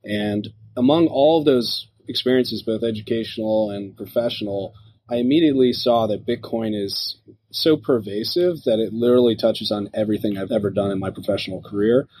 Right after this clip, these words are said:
and to some degree my personal, uh, life and, and, and visions and ambitions as well.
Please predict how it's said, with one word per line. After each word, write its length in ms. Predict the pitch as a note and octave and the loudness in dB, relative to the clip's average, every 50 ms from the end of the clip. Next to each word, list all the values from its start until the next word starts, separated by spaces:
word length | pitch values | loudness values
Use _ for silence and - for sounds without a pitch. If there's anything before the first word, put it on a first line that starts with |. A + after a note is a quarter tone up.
| - _ _ - | -20 _ _ -14
and 100 | G2+ G2+ | -6 -4
to 60 | G2+ | -2
some 200 | F#2+ - B2 A#2+ | 0 2 4 4
degree 240 | A2 G2 G2+ G2+ G2 | 4 2 2 0 -2
my 140 | G2 F#2+ F2+ | -2 -4 -6
personal, 600 | - G#2 G#2 G#2 - - G2+ F#2+ F#2+ F#2+ F#2 - - - - _ _ _ _ - | -4 -4 -2 -2 -2 -2 -2 -2 -2 -4 -6 -8 -14 -20 -20 _ _ _ _ -6
uh, 320 | G#2 G#2 G2+ G2 G2 F#2+ | -4 -4 -2 -2 -4 -6
life 420 | - G#2 A2 G#2+ G#2+ G#2+ G2+ - G#2 | -2 2 4 4 4 4 2 -2 -6
and, 180 | G2 G2 F#2 | -6 -6 -8
and, 240 | G2 G#2 G2 G2+ A2 | -8 -8 -8 -8 -6
and 160 | G#2+ G2+ F#2+ | -6 -6 -2
visions 360 | - G#2 G2+ G#2+ G#2 G2 F#2 F#2+ | -2 -2 -2 -2 -4 -4 -6 -6
and 80 | G2 | -8
ambitions 460 | F#2+ F#2+ G#2 G#2+ - - G#2 G2 - | -6 -2 -2 -2 -2 -2 -4 -6 -6
as 120 | F#2+ F2+ - | -8 -8 -4
well. 400 | G2+ G#2+ G2+ F#2 F#2 E2+ - - | 0 0 0 2 0 -2 -4 -8